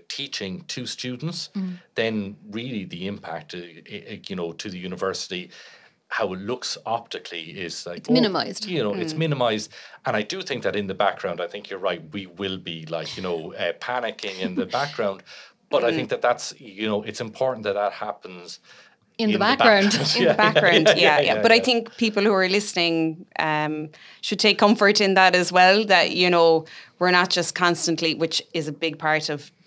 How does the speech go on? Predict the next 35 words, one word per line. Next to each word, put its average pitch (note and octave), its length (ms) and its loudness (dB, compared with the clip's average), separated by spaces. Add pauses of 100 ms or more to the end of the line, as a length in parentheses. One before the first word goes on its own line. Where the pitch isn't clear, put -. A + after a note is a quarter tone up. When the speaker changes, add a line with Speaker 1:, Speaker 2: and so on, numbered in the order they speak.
(140)
Speaker 3:
the D#3 100 -6
team D#3 280 0
in D#3 60 0
I D#3 100 -2
T D3+ 140 -6
security, D#3 440 -2
kind D3+ 220 -4
of D3+ 200 -8 (960)
catching G#3 400 2
things G3 240 4
and F#3 80 2
capturing F#3+ 420 2
things F#3 240 2
before F#3 260 0
they F3+ 140 2
get F3 200 4
us, G#3+ 240 2 (120)
but F3+ 140 -8
that E3+ 200 -4
you're E3+ 120 2
actually E3 800 0
Speaker 2:
Proactively. F#3+ 640 -2
Speaker 3:
proactively G3 580 2
planning F3+ 560 2
and D#3+ 440 -2
looking F#3 380 -2
at D#3 140 -4
the E3 80 -4
risks, D#3+ 480 -2
and D#3 240 -6
the F3 60 -12
priorities F3 920 0 (100)
are D#3 180 0
there, D#3+ 420 2
which D#3 400 -6